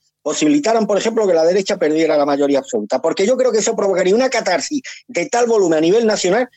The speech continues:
que hasta los votantes o simpatizantes más renuentes a establecer un acuerdo con el P P dentro de Vox o con, o establecer un acuerdo con Vox dentro del P P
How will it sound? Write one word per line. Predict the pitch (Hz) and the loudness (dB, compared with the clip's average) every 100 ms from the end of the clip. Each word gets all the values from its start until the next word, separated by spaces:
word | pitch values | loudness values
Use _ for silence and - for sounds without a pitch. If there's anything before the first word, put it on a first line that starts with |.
| _ _ _ | _ _ _
que | - | -8
hasta | 160 - 175 | -8 -2 0
los | 180 180 175 | 2 2 0
votantes | 175 175 - 269 262 214 208 - | 0 -2 0 -2 0 0 -2 -2
o | |
simpatizantes | 185 196 202 190 190 196 190 175 | -2 -2 -2 -2 -2 -2 -2 0
más | 214 247 | 0 2
renuentes | 240 208 175 151 160 | 2 2 0 0 0
a | 156 165 | 0 0
establecer | 151 165 160 160 226 | -2 0 0 0 0
un | 233 | 0
acuerdo | 220 202 190 190 | 0 0 0 0
con | 190 | 0
el | 185 | -2
P | 185 | -4
P | 175 156 | -2 -2
dentro | 208 202 214 | -2 -2 0
de | 202 | 2
Vox | 160 135 _ - - _ | 0 -2 _ -20 -20 _
o | 147 165 170 165 | -2 0 2 0
con, | 165 160 | 0 0
o | 160 156 156 156 156 156 160 165 | 2 2 2 2 2 2 2 0
establecer | 151 165 165 208 | -2 0 0 0
un | 220 | 0
acuerdo | 208 - 208 202 | 0 0 0 0
con | 190 190 | 0 0
Vox | 151 131 | 0 0
dentro | 190 190 202 | -2 -2 -2
del | 190 180 | 0 0
P | 190 | -2
P | 190 247 | 0 -2